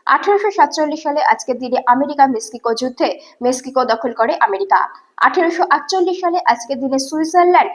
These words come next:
ফেডারেল স্টেটে পরিণত হয়। আঠারোশো আটাত্তর সালে আজকের দিনে ব্রিটিশ সেনারা সাইপ্রাস দখল করে। আঠারোশো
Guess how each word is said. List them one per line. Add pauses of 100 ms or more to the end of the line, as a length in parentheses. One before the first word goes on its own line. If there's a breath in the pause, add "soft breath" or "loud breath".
(180 loud breath)
ফেডারেল
স্টেটে
পরিণত (100)
হয়। (440 soft breath)
আঠারোশো
আটাত্তর
সালে
আজকের
দিনে
ব্রিটিশ
সেনারা
সাইপ্রাস
দখল
করে। (680 soft breath)
আঠারোশো